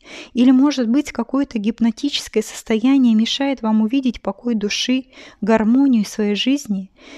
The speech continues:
Если это так, то не сопротивляйтесь этому, не бросайтесь в битву с ним,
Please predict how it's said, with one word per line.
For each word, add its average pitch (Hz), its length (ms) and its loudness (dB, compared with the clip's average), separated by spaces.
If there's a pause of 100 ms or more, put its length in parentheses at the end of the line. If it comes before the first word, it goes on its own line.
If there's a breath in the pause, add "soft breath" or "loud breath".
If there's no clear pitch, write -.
(160 loud breath)
Если 262 400 -2
это 254 180 -4
так, 320 400 -4 (320 loud breath)
то 277 140 0
не 285 200 4
сопротивляйтесь 214 1040 -4
этому, 185 440 -8 (360 loud breath)
не 247 160 6
бросайтесь 277 640 0
в 214 60 -4
битву 240 360 -2
с - 160 -8
ним, 196 320 0